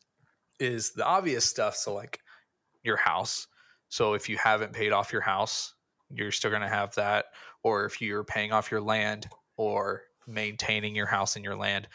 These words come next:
um, food and water, uh, unless you, you know, you're, like, farming or anything like that. Um, vehicle expenses, repairs, getting a new vehicle,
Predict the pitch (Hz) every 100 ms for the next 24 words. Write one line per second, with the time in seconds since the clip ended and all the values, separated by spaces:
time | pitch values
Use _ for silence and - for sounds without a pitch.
0 | - - - - 98 92 92 - _ -
1 | 147 139 127 120 110 107 110 113 113 _
2 | _ _ _ - - _ _ - 110 107
3 | - - 98 - 120 101 98 - 107 95
4 | 95 - 101 98 101 101 101 107 104 101
5 | 107 101 95 104 101 - - - - _
6 | 55 53 52 - - _ 117 120 123 120
7 | - 117 110 - 107 - 107 101 101 -
8 | 104 101 101 98 - 101 101 104 101 101
9 | 101 98 - 98 98